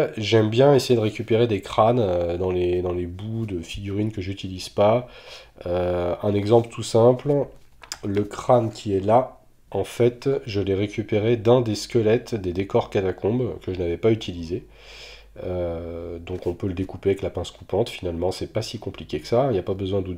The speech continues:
d'outils de sculpture. Et ensuite vous le collez au moment où vous texturez votre socle. Alors ce qui est intéressant, c'est de le coller vraiment au même moment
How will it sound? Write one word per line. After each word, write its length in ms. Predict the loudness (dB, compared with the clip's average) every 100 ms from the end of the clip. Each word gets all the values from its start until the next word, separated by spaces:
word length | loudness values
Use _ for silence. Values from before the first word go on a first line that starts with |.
| -8
d'outils 380 | -10 -8 -8
de 100 | -8
sculpture. 580 | -10 -12 -14 -10 -10 -10 _ -20 -18 -18 -20 -18 -6
Et 120 | -4
ensuite 320 | -4 -2 0
vous 100 | -2
le 60 | -6
collez 340 | -2 2 4
au 80 | 2
moment 340 | 0 0 0
où 60 | 0
vous 160 | -4
texturez 500 | -10 -10 -10 -6 -4
votre 260 | -2 -4 -6
socle. 320 | -8 -12 -14 -20 -12
Alors 280 | -8 -8 -8
ce 60 |
qui 120 | -6
est 40 | -4
intéressant, 520 | -4 -4 -2 0 0
c'est 160 | 0 -8
de 60 |
le 40 | -6
coller 260 | -2 -2
vraiment 340 | 0 0 0 0
au 20 |
même 180 | -2 -4
moment 460 | -4 0 0 -2